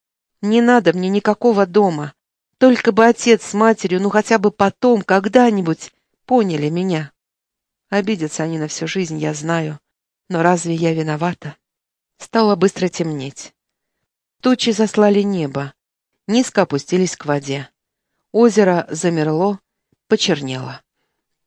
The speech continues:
В горах будто электросварщик засел. То вспыхнет там, ослепит, то погаснет. Гроза надвигалась. Недаром лебеди завернули сюда по пути. Они предчувствовали, непогода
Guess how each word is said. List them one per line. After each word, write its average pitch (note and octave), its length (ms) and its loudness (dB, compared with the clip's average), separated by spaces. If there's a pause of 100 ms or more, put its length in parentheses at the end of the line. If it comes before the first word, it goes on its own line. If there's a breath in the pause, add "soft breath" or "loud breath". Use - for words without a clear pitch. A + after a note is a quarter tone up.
(420)
В F#3 80 -12
горах G#3 380 4
будто G#3+ 500 0
электросварщик G3+ 840 -2
засел. C#3+ 440 -6 (680)
То C4+ 100 2
вспыхнет E3 560 -4
там, G3+ 360 -2
ослепит, - 680 -4 (160)
то D3+ 100 -8
погаснет. E3 720 -4 (380)
Гроза D#3+ 320 2
надвигалась. C#3+ 800 -6 (560)
Недаром A3 420 2
лебеди F3+ 380 2
завернули E3+ 500 0
сюда C#3 320 -2
по C#3 120 -8
пути. C#3 440 -8 (320)
Они A3+ 300 2
предчувствовали, G#3 800 -2
непогода F3+ 720 0